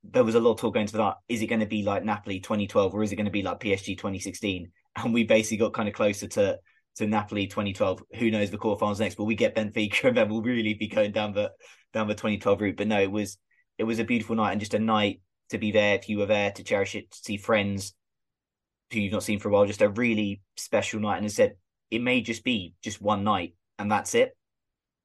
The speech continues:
but it served the purpose of bringing Chelsea fans joy and happiness they've not felt for so long. And football is about the memories you make,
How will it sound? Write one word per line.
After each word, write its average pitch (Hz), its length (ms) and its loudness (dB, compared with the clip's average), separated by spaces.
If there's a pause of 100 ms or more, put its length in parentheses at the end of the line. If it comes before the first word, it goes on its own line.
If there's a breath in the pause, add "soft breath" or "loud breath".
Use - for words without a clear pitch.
(140)
but 113 100 -2
it 101 120 -4
served 117 260 2
the 107 60 -4
purpose 104 720 -2
of 101 200 -6
bringing 104 320 0
Chelsea 101 360 2
fans 95 320 -4
joy 98 320 2
and 95 80 -4
happiness 98 420 -6
they've 95 180 0
not 98 220 -4
felt 95 300 0 (400 soft breath)
for - 100 -6
so 101 200 2
long. 95 460 0
And 98 160 -8
football 104 300 -6
is 95 100 -6
about 98 280 0
the 95 80 -6
memories 95 420 -6
you 90 60 -10
make, 90 320 -6